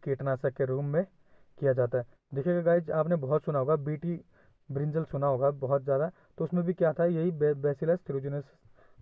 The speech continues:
का प्रयोग किया गया था। इससे क्या होता था कि जितने भी जो कीट, कीड़े थे, वो सभी लोग, इंसेक्ट्स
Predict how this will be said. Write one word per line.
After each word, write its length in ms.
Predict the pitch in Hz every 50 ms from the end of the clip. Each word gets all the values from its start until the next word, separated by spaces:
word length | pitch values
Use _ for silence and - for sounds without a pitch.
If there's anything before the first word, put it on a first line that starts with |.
| - -
का 120 | 165 185
प्रयोग 380 | 185 - 165 139 143 165 160 -
किया 160 | - 139 131
गया 160 | 127 127 123
था। 220 | 120 - 131 120 117 _ _ _ _ _ _ - - - 127 - -
इससे 280 | 156 127 - - 165 156 - _ _ - - - -
क्या 100 | - 151
होता 220 | 143 143 139 139 151
था 40 | 151
कि 160 | 175 196 190 - - - - _ _ _ _ _ - 143 _ - - -
जितने 320 | 151 139 139 135 180 180 190
भी 260 | 180 214 214 208 196 156 - - -
जो 320 | 156 151 143 151 170 170
कीट, 460 | 156 - _ _ - 160 165 165 165 175 _ _
कीड़े 200 | - 160 160 165
थे, 140 | 160 - 175
वो 140 | 185 196 196
सभी 240 | 190 - 160 156 175
लोग, 200 | 160 165 196 - -
इंसेक्ट्स 340 | 180 160 - 180 185 _ _